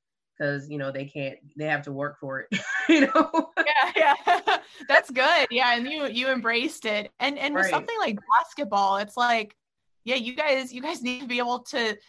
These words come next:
Speaker 2: to jump high and to turn fast, and, and you
Speaker 1: Right.
Speaker 2: need that. You need that on you. <laughs>
Speaker 1: Yeah, exactly. You gotta be fast. You gotta get the,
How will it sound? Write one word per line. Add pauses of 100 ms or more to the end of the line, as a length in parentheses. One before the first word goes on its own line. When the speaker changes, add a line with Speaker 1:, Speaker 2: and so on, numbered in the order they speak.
(140)
Speaker 2:
to
jump
high
and (100)
to
turn
fast,
and,
and
you
Speaker 1:
Right.
Speaker 2:
need (120)
that.
You
need
that
on
you. (220)
<laughs> (240)
Speaker 1:
Yeah,
exactly.
You
gotta
be
fast.
You
gotta
get
the,